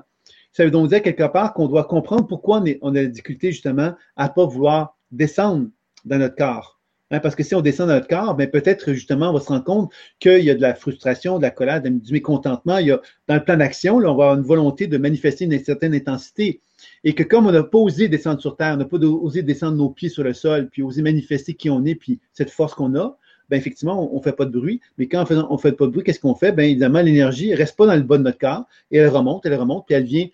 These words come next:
donc, de, elle va donner une perturbation. Une perturbation parce qu'on a trop d'énergie dans le, dans le haut du corps et pas assez dans le bas du corps. Alors, c'est là que ça va devenir effectivement un symptôme comme les acouphènes.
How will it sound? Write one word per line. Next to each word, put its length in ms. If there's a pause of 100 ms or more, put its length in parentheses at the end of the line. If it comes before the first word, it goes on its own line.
(140)
donc, 240 (380)
de, 160
elle 100
va 80
donner 220
une 80
perturbation. 640 (220)
Une 100
perturbation 540
parce 140
qu'on 220
a 160 (340)
trop 140
d'énergie 300
dans 180
le, 60
dans 100
le 60
haut 100
du 80
corps 220
et 80
pas 160
assez 200
dans 60
le 60
bas 140
du 100
corps. 340 (260)
Alors, 140
c'est 80
là 80
que 60
ça 80
va 80
devenir 320
effectivement 400
un 100
symptôme 420
comme 140
les 120
acouphènes. 460